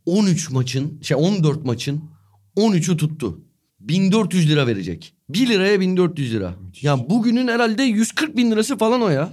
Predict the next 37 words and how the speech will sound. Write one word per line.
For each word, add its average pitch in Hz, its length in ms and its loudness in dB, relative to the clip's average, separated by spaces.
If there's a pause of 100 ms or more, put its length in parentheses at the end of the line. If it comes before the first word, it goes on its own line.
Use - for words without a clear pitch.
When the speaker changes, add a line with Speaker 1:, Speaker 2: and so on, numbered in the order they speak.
Speaker 1:
Bin 156 220 2
dört 143 220 -2
yüz 120 160 -8
lira. 113 180 -8 (180)
Speaker 2:
Yani 220 140 -14 (120)
tabii 117 260 -16
tartışılır 123 540 -14
bir 131 80 -10
ifade 101 340 -12
ama 170 100 -12
Speaker 1:
Ya 156 160 -2
Speaker 2:
olabilir. 131 200 -10
Speaker 1:
at-, 277 320 -6
atıyorum 294 560 -2
da 214 60 2
Speaker 2:
Aynen. 170 120 2
Speaker 1:
yani 165 440 -2
bak 190 260 -2
bir 180 40 -4
şey, 160 360 0 (420)
seksen 170 420 -4
yüz 226 280 2
bin 208 120 0
lirası 190 280 0
net 165 220 0
var 143 260 -2
bin 127 180 0
dört 123 220 -2
yüz 104 180 -6
lira 104 120 -4
abi. 101 320 -2 (400)
Yani 123 300 -2 (260)
çok 165 280 -6
ciddi 147 320 -4
bir 165 100 0
enflasyon 160 500 0
ülkesindeyiz. 117 800 -4